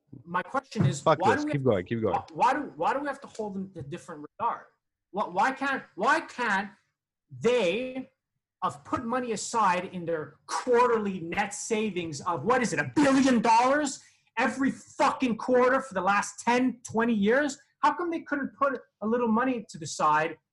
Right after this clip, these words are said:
Speaker 1: in case of something like this happened? How come they don't have to think like that, but we do? How come?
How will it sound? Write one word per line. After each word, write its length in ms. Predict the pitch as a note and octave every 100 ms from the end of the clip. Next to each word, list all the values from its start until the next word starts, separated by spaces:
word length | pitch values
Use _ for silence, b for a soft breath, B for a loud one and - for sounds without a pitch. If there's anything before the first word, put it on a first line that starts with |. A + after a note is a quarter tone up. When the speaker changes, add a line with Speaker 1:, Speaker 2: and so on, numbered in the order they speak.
| -
Speaker 1:
in 100 | E3
case 260 | G#3+ G3+
of 60 | D#3+
something 320 | - G3 G3
like 180 | F3+ -
this 140 | F#3+
happened? 420 | B3 C#4 - A3+ A3+ _
How 120 | B3 C#4+
come 240 | D#4+ A#3 D#3
they 260 | A3+ D4
don't 240 | A3+ A#3+ G3+
have 160 | G#3 -
to 80 |
think 340 | F#3+ - C4 C4
like 220 | E3+ D3
that, 180 | E3+ D3+ -
but 60 |
we 220 | D3 G3+ F#3+
do? 360 | C4+ A#3+ G#2+ - _ _ -
How 140 | E4+
come? 480 | F4+ G4 F#4 B2+